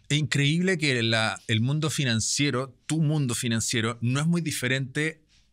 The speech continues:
a tu salud, a,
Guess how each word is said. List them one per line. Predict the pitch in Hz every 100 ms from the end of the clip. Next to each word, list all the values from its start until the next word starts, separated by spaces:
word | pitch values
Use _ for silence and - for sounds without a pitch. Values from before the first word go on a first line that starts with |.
| -
a | 110 107
tu | 113
salud, | - 95 131 175 - _ _ _ - - - - - _
a, | 104 101 98